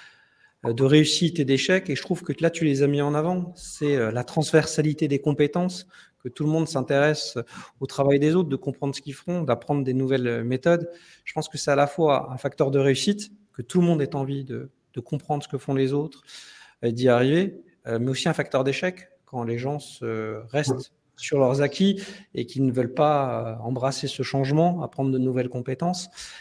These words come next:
Speaker 1: Et en fait, c'est ça, pour y arriver, si on veut déployer rapidement de la qualité, ben, il faut être bon à plein d'endroits. Ça veut pas dire que tout le monde doit être bon de partout, mais ça veut dire qu'il faut être ouvert et communiquer et, et, euh,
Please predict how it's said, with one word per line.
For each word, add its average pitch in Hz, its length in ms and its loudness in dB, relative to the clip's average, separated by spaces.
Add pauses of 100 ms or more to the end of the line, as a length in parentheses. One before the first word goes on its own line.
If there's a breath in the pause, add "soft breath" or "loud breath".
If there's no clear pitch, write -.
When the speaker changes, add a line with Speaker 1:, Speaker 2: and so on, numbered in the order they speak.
(160 loud breath)
Speaker 1:
Et - 60 -14
en 107 80 -6
fait, 151 240 -2
c'est - 180 -8
ça, 170 320 -2
pour 127 140 -2
y 123 80 4
arriver, 143 580 4
si - 140 -16
on 123 60 -6
veut 113 80 -6
déployer 123 380 -2
rapidement 131 460 0
de 123 60 0
la 117 80 -2
qualité, 131 500 -4
ben, 113 320 -12 (540)
il 131 80 -14
faut 139 120 2
être 131 140 4
bon 151 260 4
à 101 60 0
plein 151 240 2
d'endroits. 147 500 4
Ça - 100 -14
veut 117 60 -10
pas - 80 -4
dire 151 160 -6
que - 80 -4
tout 143 140 -8
le 147 40 -2
monde 147 120 0
doit 131 120 0
être 120 120 -4
bon 143 120 2
de 131 60 0
partout, 196 400 -2 (560 soft breath)
mais - 80 -18
ça - 100 -10
veut 117 60 -4
dire 135 140 -6
qu'il - 120 -12
faut 113 80 -4
être - 220 -8
ouvert 147 380 0
et 110 60 -4 (180)
communiquer 117 720 0
et, 113 500 -6
et, 110 60 -4
euh, 107 320 -6